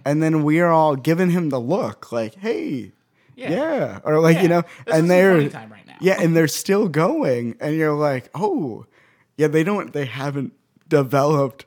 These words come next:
Speaker 1: reading the room skill.
Speaker 2: Right.
Speaker 1: Yeah.
Speaker 2: That's, well, 'cause it's like, I, I, again, with, like, so much in comedy, there, there comes a point where, like, I think if you become a m-, like, a megastar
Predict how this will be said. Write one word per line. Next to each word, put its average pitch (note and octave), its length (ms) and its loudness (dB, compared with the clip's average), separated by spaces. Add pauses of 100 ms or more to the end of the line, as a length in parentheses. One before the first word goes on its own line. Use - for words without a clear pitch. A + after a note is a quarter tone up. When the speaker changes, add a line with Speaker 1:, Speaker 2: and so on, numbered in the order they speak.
Speaker 1:
reading E3+ 460 2
the D3+ 100 -2
room D#3 400 4
skill. - 460 -12 (240)
Speaker 2:
Right. A#3 260 -10 (300)
Speaker 1:
Yeah. D#3 320 -6 (240)
Speaker 2:
That's, D3+ 460 -14 (360)
well, G#3 140 -4
'cause F#3+ 340 -10
it's F3 200 -12
like, D3+ 340 -8 (420)
I, F3+ 140 0
I, E3+ 220 -8 (260)
again, D#3+ 600 -8
with, D3 220 -8
like, B2+ 220 -6
so D3+ 180 -8
much C#3+ 540 -10
in C3 160 -14
comedy, B2 720 -12
there, B2+ 380 -8 (120)
there C#3+ 260 -10
comes F3+ 320 -10
a F3+ 40 -10
point C3 580 -14
where, A2+ 680 -10
like, A2 500 -14 (920)
I F#3 100 0
think G#3+ 260 -12
if C#3 160 -12
you D3+ 120 -12
become C3 680 -12
a A#2 40 -12
m-, B2 380 -18
like, B2 160 -14
a B2 60 -16
megastar A#2 720 -20